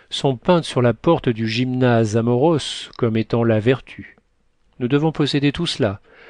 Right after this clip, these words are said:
sous peine de perdre les appointements de cent francs par mois que nous donne l'État,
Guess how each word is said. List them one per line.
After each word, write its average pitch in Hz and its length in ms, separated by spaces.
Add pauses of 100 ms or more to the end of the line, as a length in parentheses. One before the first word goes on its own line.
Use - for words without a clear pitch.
(140)
sous - 220
peine 135 280
de 120 120
perdre 123 360
les 117 160
appointements 123 540
de 113 80
cent 117 260
francs 127 240
par 110 160
mois 123 220
que 117 160
nous 107 160
donne 110 320
l'État, 110 420